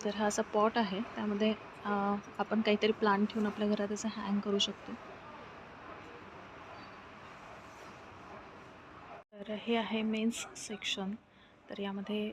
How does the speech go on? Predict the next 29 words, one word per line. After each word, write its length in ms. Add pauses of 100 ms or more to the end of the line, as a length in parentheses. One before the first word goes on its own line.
(140)
अ, 180
जॅकेट्स 480
आहेत 240
तिकडे 200
ठेवलेले, 420
त्यानंतर 520
जम्पर्स 500
आहेत, 220 (200)
लाँग 240
स्लीवचे 500
टी-शर्ट्स 380
वगैरे 200
आहे 220 (500)
आणि 200
हे 340
जॉगर्स 520
आहेत. 240 (840)
तर 240 (140)
इथे 340
हे 220
जॉगर्स 420
पण 160 (440)
तुम्हाला 240
दिसेल, 300
लिहिलं 320
आहे 100 (1300)
made 240
in 100
बांगलादेश. 760